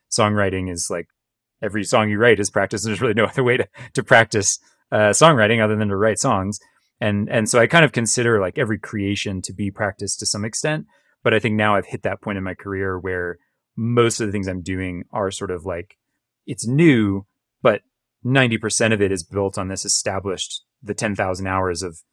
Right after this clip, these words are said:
mixing drums, the ten thousand hours of, like, writing songs, the ten thousand hours of, you know, playing games and making game audio and evaluating and all this stuff. And we're playing shows. And so, like, that foundation means that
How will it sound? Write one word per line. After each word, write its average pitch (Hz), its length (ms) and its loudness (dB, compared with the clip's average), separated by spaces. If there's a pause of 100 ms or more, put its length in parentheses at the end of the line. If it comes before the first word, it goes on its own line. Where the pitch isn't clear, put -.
(300)
mixing 95 340 -6
drums, 87 360 -4
the 98 80 -6
ten 98 200 -2
thousand 95 280 0
hours 92 320 -4
of, 87 140 -14
like, 87 200 -8 (320)
writing 95 280 0
songs, 92 440 -4
the 101 80 -10
ten 98 220 -6
thousand 95 260 -4
hours 92 340 -4
of, 87 140 -14 (440)
you 107 120 -2
know, 90 220 0 (160)
playing 104 280 -2
games 95 360 -4
and 95 240 -6
making 101 380 -4
game 98 180 -2
audio 92 300 -2
and 90 80 -8
evaluating 92 580 -6
and 90 100 -8
all 90 80 -6
this 87 180 -10
stuff. 90 260 -10 (520)
And 90 80 -16
we're 92 80 -4
playing 98 300 -4
shows. 95 580 -2 (260)
And 127 160 0
so, 123 140 2
like, 98 200 0 (640)
that 120 260 4
foundation 101 880 0 (800)
means 110 520 0
that 95 240 -2